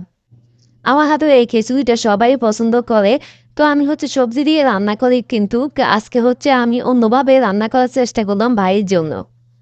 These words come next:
আর তাও যদি ভাইয়ে বলে, তাহলে তো আর কথাই নেই, আর ভাইয়ে বললে তো বোনেরা পারে না জীবন দিয়ে দিতে। আসলে ভাই বোনের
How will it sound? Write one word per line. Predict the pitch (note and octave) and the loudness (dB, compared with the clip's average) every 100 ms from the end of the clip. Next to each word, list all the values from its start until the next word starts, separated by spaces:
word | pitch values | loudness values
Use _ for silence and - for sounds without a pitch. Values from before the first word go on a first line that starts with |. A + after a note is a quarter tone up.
| _ _ _ _ | _ _ _ _
আর | - A3+ | -8 0
তাও | D4+ E4 | 0 2
যদি | F4 D#4 | 0 -2
ভাইয়ে | B3 G3 A3 | -2 -2 0
বলে, | A#3+ B3+ A#3 | 0 0 0
তাহলে | G3+ G3+ B3 C#4+ | 0 0 0 -2
তো | C4+ | 0
আর | C4 C4 | 0 0
কথাই | G3+ G3+ G3+ | -2 -2 -2
নেই, | G3+ G#3 | -2 -2
আর | A3 B3+ | 0 0
ভাইয়ে | G#3 G#3+ B3+ | 0 0 0
বললে | C4+ D4+ D4 | 0 -2 -2
তো | C#4+ | -2
বোনেরা | A#3+ B3 C4+ | -2 0 0
পারে | B3+ B3 | 0 0
না | B3+ A3 | -2 -2
জীবন | G#3+ G#3 G#3 | -2 -2 -2
দিয়ে | G3 F#3 | 0 -2
দিতে। | F#3 F#3+ A#3+ | -2 0 0
আসলে | B3+ C#4 | 0 -2
ভাই | A#3+ A#3+ | 0 0
বোনের | A#3+ B3+ | 0 -2